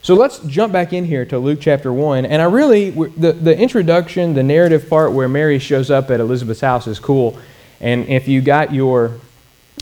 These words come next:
discipleship guide on the way in, I've got a question in there that maybe will help you think about the significance of that moment when they see each other face to face. But I kinda just wanna focus in on Mary's song.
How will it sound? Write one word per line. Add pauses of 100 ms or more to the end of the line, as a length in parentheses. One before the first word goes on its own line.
(100)
discipleship
guide
on
the
way
in,
I've
got
a
question
in
there
that
maybe
will
help
you
think
about
the
significance
of
that
moment
when
they
see
each
other
face
to
face. (800)
But
I
kinda
just
wanna
focus
in
on
Mary's
song.